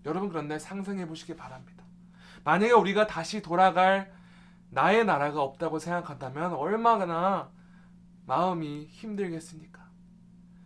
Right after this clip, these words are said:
매일 모든 것이 낯선 타지에 살고 있는 사실 자체로도 너무나 마음이 어려운데 더 이상 나의 나라가 존재하지 않아서 다시는 나를 반갑게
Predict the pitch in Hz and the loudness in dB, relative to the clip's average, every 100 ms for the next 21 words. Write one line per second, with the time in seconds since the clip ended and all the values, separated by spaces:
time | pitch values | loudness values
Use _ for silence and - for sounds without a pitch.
0 | - - - - 165 208 220 185 196 214 | -20 -20 -20 -20 -2 2 2 0 -4 -4
1 | 208 214 175 175 - 208 202 - 220 214 | -4 0 2 2 0 -6 -6 -6 -4 -4
2 | 202 226 214 214 202 196 185 202 185 151 | -4 -4 -4 -2 -4 -4 -6 -8 -8 -8
3 | 170 151 147 180 202 175 - - - 196 | -8 -10 -6 2 2 0 -12 -20 -4 -2
4 | 233 226 175 - 185 185 175 135 151 190 | 4 6 8 8 6 0 -4 -4 -2 -2
5 | 175 160 175 147 - - - - - - | -2 -2 -2 -2 -10 -20 -20 -20 -20 -20
6 | - - 214 233 220 214 175 - - - | -18 2 2 2 0 0 0 -6 -20 -20
7 | - - 117 147 226 247 175 156 160 156 | -20 -16 2 6 6 6 2 4 0 0
8 | 147 156 160 160 160 139 139 143 - - | -6 -6 -4 -4 -2 -4 -6 -10 -16 -20
9 | - - - - - - - - 185 202 | -20 -20 -20 -20 -20 -20 -18 -2 -2 0
10 | 208 196 170 180 175 165 175 185 180 - | -4 0 0 0 -6 -8 -4 -4 -4 -8
11 | 175 175 170 | -8 -6 -6